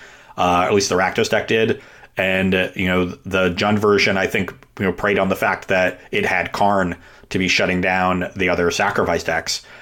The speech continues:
And, and, you know, that is no longer as good of, uh, of a card in the metagame. So sacrifice decks look way down. Um, and if you're just, you know, building a control deck that needs to beat,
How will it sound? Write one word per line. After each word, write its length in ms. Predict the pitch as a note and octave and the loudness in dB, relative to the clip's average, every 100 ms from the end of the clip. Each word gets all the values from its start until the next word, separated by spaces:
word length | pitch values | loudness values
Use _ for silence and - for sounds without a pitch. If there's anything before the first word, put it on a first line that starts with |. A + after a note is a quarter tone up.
| - - | -20 -6
And, 280 | F#2+ F2 F2+ | -4 -2 -4
and, 320 | - F#2 F2+ | -4 -4 -2
you 80 | F2 | -2
know, 60 | |
that 340 | F#2 F#2+ F#2+ G#2+ | 0 0 -2 -4
is 160 | F2+ | -2
no 160 | F#2+ F#2 | -2 0
longer 520 | F2+ F2+ F2+ F2+ F2 G2 | 0 0 2 2 0 0
as 240 | F#2 E2+ | 0 -2
good 300 | - F#2+ F#2 | 0 0 2
of, 520 | F2 - F2 E2+ - - | 0 0 0 -2 -10 -8
uh, 440 | - F2+ E2+ E2+ - | -2 0 2 0 -2
of 100 | F2+ | -4
a 60 | F2+ | -4
card 260 | - F2 F2 | -2 -2 -2
in 100 | F2+ | -4
the 80 | E2 | -4
metagame. 600 | E2 F#2 F2 E2 D#2+ D2+ - _ - - - - _ | -2 -2 -2 -6 -10 -12 -20 _ -20 -20 -20 -20 _
So 520 | - G2 F#2+ F#2 F2+ | -2 2 4 2 -2
sacrifice 480 | - A2 A2+ A#2+ G#2 | -2 -2 2 0 2
decks 240 | A2 F#2+ | 0 -2
look 80 | F#2 | -6
way 300 | F2+ G2+ G#2+ | 0 2 2
down. 500 | G2+ G2 G2 G2 F#2+ - - - - | 2 0 2 0 -2 -8 -20 -20 -8
Um, 460 | - F2+ F2 F2 F2 - | -2 0 2 0 -6 -4
and 360 | F#2 F#2 F2+ | -2 0 -2
if 260 | F#2 - E2+ | -2 -4 0
you're 120 | G#2 | 0
just, 360 | A2 A2 - F#2 | 2 0 -2 -2
you 100 | F#2+ | -2
know, 80 | F2+ | 0
building 340 | G2 G2+ F#2+ | 2 2 0
a 60 | F2+ | -2
control 320 | F#2+ G#2 G#2 | -2 2 2
deck 200 | G2 - | 0 -2
that 100 | F#2+ | -2
needs 240 | F#2 F2+ | -2 -2
to 80 | F2+ | -4
beat, 420 | F2 F#2 F#2 F2+ | -2 -2 -2 -6